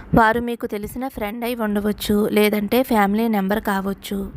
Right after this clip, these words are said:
మీ ఇద్దరి మధ్య ఉన్న రిలేషన్‌షిప్‌ని పాడు చేయాలి అని చూస్తూ ఉంటున్నారు. మీకు వివాహం జరిగిపోయి ఉండవచ్చు. మీరు ఎవరి కోసమైతే ఈ నెంబర్ చూజ్ చేసుకున్నారో, మీ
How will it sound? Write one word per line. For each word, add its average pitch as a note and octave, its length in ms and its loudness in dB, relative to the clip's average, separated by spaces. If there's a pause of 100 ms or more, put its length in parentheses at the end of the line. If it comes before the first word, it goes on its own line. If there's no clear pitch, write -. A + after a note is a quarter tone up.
(600)
మీ A3+ 220 8
ఇద్దరి A3 260 4
మధ్య A#3+ 360 2
ఉన్న G#3+ 300 0
రిలేషన్‌షిప్‌ని G#3+ 880 -4
పాడు G3 320 0
చేయాలి G#3+ 520 2
అని G#3 220 -2
చూస్తూ G3+ 400 -2
ఉంటున్నారు. G3+ 640 0 (760)
మీకు A#3 400 4
వివాహం A3+ 560 4
జరిగిపోయి G#3+ 560 0
ఉండవచ్చు. G3+ 640 -2 (520)
మీరు A#3+ 280 6
ఎవరి G#3 300 4
కోసమైతే A#3 580 -2 (120)
ఈ G#3+ 120 -2
నెంబర్ G3 320 -2
చూజ్ - 300 2
చేసుకున్నారో, F#3+ 720 -2 (800)
మీ A3+ 120 8